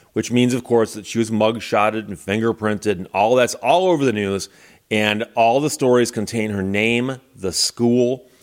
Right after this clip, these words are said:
Everybody knows who she is. People who didn't know who she was before now know sh-, who she is. She was the drunk third grade teacher.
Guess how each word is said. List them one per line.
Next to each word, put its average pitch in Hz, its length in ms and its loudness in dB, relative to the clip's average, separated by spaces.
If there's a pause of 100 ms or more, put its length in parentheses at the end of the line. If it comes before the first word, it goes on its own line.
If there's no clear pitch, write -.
(380)
Everybody 131 400 0
knows 131 220 -2
who 131 160 2
she 123 240 0
is. 107 200 2
People 113 280 -4
who 107 40 -2
didn't 110 200 0
know 110 140 0
who 117 40 2
she 113 140 -4
was 95 80 -4
before 139 400 0
now 104 240 -2
know 92 200 -4
sh-, - 160 -12
who 90 160 -12
she 107 180 -2
is. 131 200 0 (300)
She 143 240 2
was 147 180 2
the 123 140 2
drunk 113 540 0
third 107 360 -2
grade 95 300 0
teacher. - 400 -10